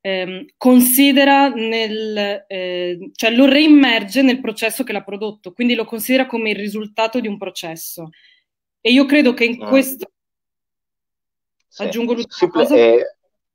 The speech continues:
Speaker 2: sì, una, una pequeña pausa. Beh, eh, la, e la segunda vendría puesto como tomar una cosa que se, como, que se considera ya como un resultado, eh, en este caso.
Speaker 1: Sì, cioè, ehm,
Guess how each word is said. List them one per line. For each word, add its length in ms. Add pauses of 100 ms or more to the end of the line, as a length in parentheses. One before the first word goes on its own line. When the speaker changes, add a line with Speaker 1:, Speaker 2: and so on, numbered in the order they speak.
(500)
Speaker 2:
sì, 160
una, 220
una 220
pequeña 320
pausa. 280
Beh, 160 (320)
eh, 400
la, 280
e 120
la 120
segunda 560
vendría 640 (220)
puesto 480
como 360
tomar 580
una 240
cosa 440 (260)
que 120
se, 220
como, 360
que 200
se 140
considera 580
ya 320
como 420
un 180
resultado, 640 (440)
eh, 680
en 100
este 200
caso. 320 (1800)
Speaker 1:
Sì, 320
cioè, 340
ehm, 720